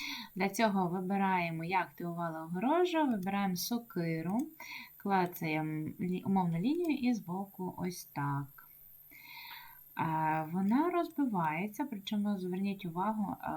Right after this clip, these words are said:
одразу так якби суцільною лінією. Е, і я,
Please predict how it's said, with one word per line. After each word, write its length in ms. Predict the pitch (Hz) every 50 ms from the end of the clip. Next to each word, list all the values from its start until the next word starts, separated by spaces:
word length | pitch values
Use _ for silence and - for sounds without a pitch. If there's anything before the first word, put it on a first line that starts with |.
| - -
одразу 520 | - 165 175 175 175 170 170 151 151 151
так 140 | 147 151 151 -
якби 260 | 156 156 147 147 156 156 156 156 - - - - - 160
суцільною 640 | - - 165 - - 160 156 151 151 151 147 147
лінією. 640 | 147 147 151 156 160 180 190 214 240 254 277 330 370 349 - - - 269 277 262 254 240 226 202 - - -
Е, 160 | 185 185 180 - - -
і 380 | 220 254 294 330 339 330 311 226 208
я, 420 | 240 240 254 262 254 247 240 214